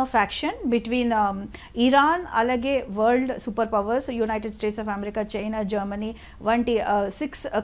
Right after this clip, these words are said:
కంట్రీస్తో ఈ joint plan of యాక్షన్‌లో ఎంటర్ అయినటువంటి పరిస్థితి. అయితే అప్పటి నుంచి టూ థౌజండ్ ఎయిటీన్ కల్లా ట్రంప్, uh, అలాగే United States of America తనంతట తనే ఈ, uh, joint plan of actions, ఈ న్యూక్లియర్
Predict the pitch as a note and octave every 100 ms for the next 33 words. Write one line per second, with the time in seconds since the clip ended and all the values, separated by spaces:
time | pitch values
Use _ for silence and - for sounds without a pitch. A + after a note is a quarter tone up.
0 | A#3 A3+ A#3+ B3+ - C4 B3 A#3+ F#3+ G#3+
1 | G#3+ C#4 C#4+ A#3+ A3 A3 A#3+ A#3 - G3
2 | - A3 A3 G3+ G3 G#3+ G#3 G3+ F#3+ F#3+
3 | F#3+ D#4 - - - A3+ F#3+ - F#3 -
4 | - - - C#4+ F4 - - A3 - D#4+
5 | D#4+ D4+ D#4 D#4+ C#4+ D4 E4 E4+ D#4+ -
6 | G3+ C4 E4 F4+ F4 D4+ C#4 C#4 D4 -
7 | - A#3+ B3+ C#4+ C#4+ C4+ B3+ - G#3+ A3
8 | A3+ G#3+ G#3+ A3+ A#3 A3+ A3+ A3 G#3 G#3+
9 | A3 B3 B3 G#3+ A3+ B3+ B3 A3+ A#3+ F4
10 | - - - A#3+ B3 A#3 G3 F#3+ G#3+ A#3+
11 | B3+ B3+ A3+ A3+ A3+ A3+ G#3+ - A3 A3
12 | - F3 G#3+ A#3 A#3 A#3 A3+